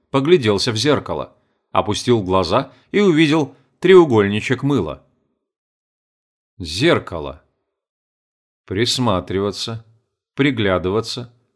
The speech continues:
прислушиваться, принюхиваться, призадумываться. Призадумываться. Максимилиан расхохотался. Благо, в заброшенной пирамиде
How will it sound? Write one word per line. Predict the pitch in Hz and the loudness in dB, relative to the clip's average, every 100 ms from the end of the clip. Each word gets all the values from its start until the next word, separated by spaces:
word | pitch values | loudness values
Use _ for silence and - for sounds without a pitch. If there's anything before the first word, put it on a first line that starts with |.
| _ | _
прислушиваться, | 135 151 - 90 - 101 101 - - 127 _ _ _ _ - | -4 -2 -4 -6 -6 -8 -8 -8 -12 -14 _ _ _ _ -2
принюхиваться, | 127 143 95 87 117 120 123 - 135 - _ _ _ _ | 0 0 -2 -4 -4 -4 -4 -8 -12 -16 _ _ _ _
призадумываться. | - 101 87 101 151 151 90 76 - - - _ _ _ _ _ _ _ _ | -6 -2 0 -2 -2 -6 -6 -8 -12 -18 -20 _ _ _ _ _ _ _ _
Призадумываться. | - 107 117 156 147 _ _ _ - 90 123 117 104 113 123 135 139 - _ _ _ - 120 123 - - 104 80 69 _ _ _ _ _ _ _ _ _ _ _ - | -4 -2 0 -2 -4 _ _ _ -12 -4 0 0 -2 -2 0 -2 -2 -10 _ _ _ -10 -6 -6 -6 -8 -8 -8 -12 _ _ _ _ _ _ _ _ _ _ _ -6
Максимилиан | 107 107 - 135 143 160 190 165 | -4 -4 0 2 4 4 4 2
расхохотался. | 156 - 151 160 156 202 147 98 85 67 - _ _ _ | -2 -4 -2 0 2 4 4 2 -6 -12 -18 _ _ _
Благо, | 87 107 135 117 | -4 2 4 4
в | 98 | 2
заброшенной | 123 117 151 - 123 113 | 2 2 2 0 -2 0
пирамиде | 120 123 165 170 107 - | 2 2 0 0 -2 -4